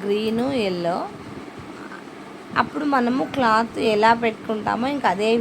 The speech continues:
విధంగా అయితే క్లాత్ పెట్టుకోవాలన్నమాట. చూడండి, ఇక్కడ ప్లేట్స్ వేసాను కదా, ఇక్కడ ఒక మ-, ఒక రెడీ అయితే చేసాను చూడండి.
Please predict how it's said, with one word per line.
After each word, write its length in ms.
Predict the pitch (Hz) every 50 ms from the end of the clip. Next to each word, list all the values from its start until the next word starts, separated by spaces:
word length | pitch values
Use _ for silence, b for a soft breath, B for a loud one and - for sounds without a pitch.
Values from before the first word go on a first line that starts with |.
| 233
విధంగా 320 | 220 202 208 208 202 202 196 196
అయితే 200 | 190 190 - 262 247 -
క్లాత్ 280 | 233 202 202 214 202 202 208
పెట్టుకోవాలన్నమాట. 840 | 185 175 - - - 196 185 180 175 175 175 170 165 165 165 160 - 175 - -
చూడండి, 380 | 190 180 175 165 170 190 233 311 - - - - - - - - - - - -
ఇక్కడ 160 | 233 - 269 269 240
ప్లేట్స్ 360 | - 247 226 226 226 226 - - 233
వేసాను 380 | 214 214 208 - 214 208 196 185 185
కదా, 140 | 190 220 247 254
ఇక్కడ 180 | 240 - 233 220 208 202
ఒక 100 | 190 - 202 202
మ-, 100 | - 78 - -
ఒక 100 | - 208 196 190 190 190 - - - - - - - - - - - 208
రెడీ 200 | 214 214 220 233 226
అయితే 180 | 208 202 220 214 - -
చేసాను 360 | 214 202 196 196 214 196 196 196
చూడండి. 300 | 180 180 180 190 220 233